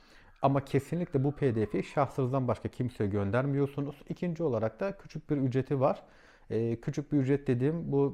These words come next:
belki de bir gofret ya da bir bisküvi parası anca olacaktır. E, bu çalışmaya önem verin. E, çıktısını alın, üzerinde çok güzel bir şekilde çalışın. Yani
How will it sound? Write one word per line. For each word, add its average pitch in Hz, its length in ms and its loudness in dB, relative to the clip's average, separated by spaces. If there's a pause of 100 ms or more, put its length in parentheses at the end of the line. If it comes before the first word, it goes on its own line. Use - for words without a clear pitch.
(120)
belki 131 340 2
de 127 140 0
bir 139 120 2
gofret 131 640 0
ya 110 160 2
da 139 200 0
bir 123 240 0
bisküvi 123 380 -2
parası 107 340 0
anca 110 260 0
olacaktır. 95 600 -2 (500)
E, 104 280 -2 (180)
bu 147 160 -2
çalışmaya 139 480 0
önem 123 340 2
verin. 123 260 0 (480)
E, 107 200 -2
çıktısını - 540 -4
alın, 127 320 4
üzerinde 117 320 2
çok - 240 -6
güzel 123 200 2
bir 120 60 -2
şekilde 117 280 -2
çalışın. 135 580 -2
Yani 131 360 2